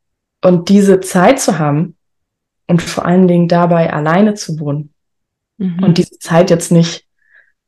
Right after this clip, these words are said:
Speaker 1: mit anderen Menschen die ganze Zeit zu verbringen, sondern wirklich mit dir alleine,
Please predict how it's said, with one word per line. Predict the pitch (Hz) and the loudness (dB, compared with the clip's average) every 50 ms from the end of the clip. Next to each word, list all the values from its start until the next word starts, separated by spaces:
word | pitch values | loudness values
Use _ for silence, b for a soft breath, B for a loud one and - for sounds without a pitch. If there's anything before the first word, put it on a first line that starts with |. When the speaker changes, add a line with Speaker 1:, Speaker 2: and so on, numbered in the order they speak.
| _ _ _ _ _ _ | _ _ _ _ _ _
Speaker 1:
mit | 196 190 190 - | 0 0 0 2
anderen | 170 170 180 175 180 185 | 2 2 4 4 4 6
Menschen | 170 202 226 - - - 190 180 185 | 6 4 2 2 0 0 0 0 0
die | - 170 | 0 0
ganze | 165 160 165 165 - | 0 0 0 -2 -4
Zeit | - 165 156 160 | -6 -8 -8 -8
zu | - | -6
verbringen, | - 170 156 - - 160 165 | -6 -4 -4 -2 -2 -2 0
sondern | 165 165 165 170 180 180 | 0 2 2 4 4 4
wirklich | 214 277 277 - | 2 2 2 0
mit | 277 233 214 - | -2 0 0 0
dir | 220 190 | 0 0
alleine, | 185 175 160 156 151 151 170 165 | 0 0 0 0 -2 -4 -6 -10